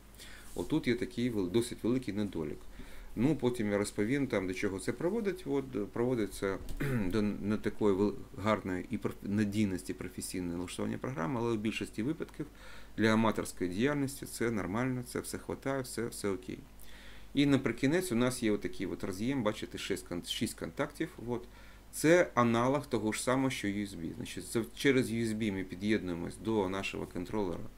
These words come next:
і програмуємо його за допомогою так зван-, ну, можна так сказати, що це фреймворк.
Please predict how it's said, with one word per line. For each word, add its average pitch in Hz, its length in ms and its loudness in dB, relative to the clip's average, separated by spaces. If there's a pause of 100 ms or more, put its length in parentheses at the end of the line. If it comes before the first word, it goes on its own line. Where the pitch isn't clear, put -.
(560)
і 107 80 0
програмуємо 117 800 6
його 98 240 2
за 92 140 0
допомогою 101 580 2
так 87 180 -2
зван-, 101 260 0
ну, 127 120 4
можна 107 280 0
так - 160 -6
сказати, 87 260 -6
що - 120 -8
це - 180 0
фреймворк. 104 540 0